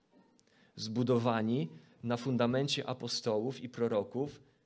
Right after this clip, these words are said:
którego kamieniem węgielnym jest sam Chrystus Jezus, na którym to cała budowa mocno spojona rośnie w przybytek święty w Panu,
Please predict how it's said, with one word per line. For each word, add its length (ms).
którego 360
kamieniem 440
węgielnym 680
jest 240
sam 240
Chrystus 540
Jezus, 600
na 160
którym 400
to 120
cała 420
budowa 800
mocno 540
spojona 640
rośnie 440
w 100
przybytek 460
święty 460
w 60
Panu, 420